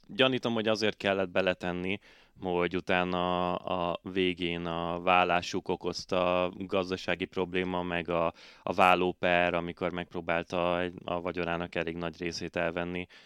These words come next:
az ex-felesége, az valahogyan belekerüljön, de ettől függetlenül egyébként azzal egyetértek, hogy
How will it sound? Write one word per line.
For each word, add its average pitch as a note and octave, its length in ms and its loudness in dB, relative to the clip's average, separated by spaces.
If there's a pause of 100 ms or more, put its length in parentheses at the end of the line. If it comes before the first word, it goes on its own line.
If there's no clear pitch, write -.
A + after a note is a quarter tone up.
(220)
az E2+ 360 -2
ex-felesége, E2+ 1000 0
az F2+ 400 2
valahogyan F2 540 0
belekerüljön, F2+ 580 0
de F2+ 120 4
ettől F#2+ 220 0
függetlenül F#2 540 -2
egyébként F2+ 420 -4
azzal F2+ 240 -2
egyetértek, F2 640 2
hogy F2 200 2